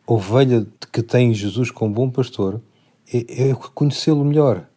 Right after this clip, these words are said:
é segui-lo com mais atenção, é aproveitar as graças que ele oferece,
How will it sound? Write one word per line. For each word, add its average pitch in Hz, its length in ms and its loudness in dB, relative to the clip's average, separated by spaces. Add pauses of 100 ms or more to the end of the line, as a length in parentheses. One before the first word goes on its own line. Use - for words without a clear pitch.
(340)
é 131 80 -2
segui-lo 143 400 -2
com 143 120 -2
mais 139 220 2
atenção, 123 640 -2 (540)
é 127 120 4
aproveitar 135 540 2
as 127 140 0
graças 135 320 0
que - 100 -12
ele 135 120 2
oferece, - 640 -2